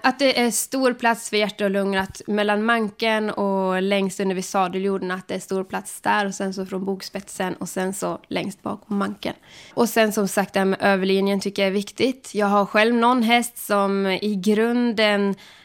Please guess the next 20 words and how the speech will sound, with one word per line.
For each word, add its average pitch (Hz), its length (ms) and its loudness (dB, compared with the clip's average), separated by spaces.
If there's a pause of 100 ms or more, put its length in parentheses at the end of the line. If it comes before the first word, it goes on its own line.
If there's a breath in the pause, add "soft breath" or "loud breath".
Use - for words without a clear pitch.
(140)
är 196 180 0
en 190 260 2
typisk, 208 1040 -2
eh, 185 600 0
arab 202 480 2
som 190 300 0
gärna 190 240 0
springer 190 380 -2
med 190 100 0
huvudet 185 400 0
högt, - 560 0
får 196 220 -4
lite 185 260 -4
underhals 190 760 0
och, 180 240 0
och 180 80 -2
liksom 185 320 -4
kommer 196 280 0
ner 190 180 0
så. 185 300 -2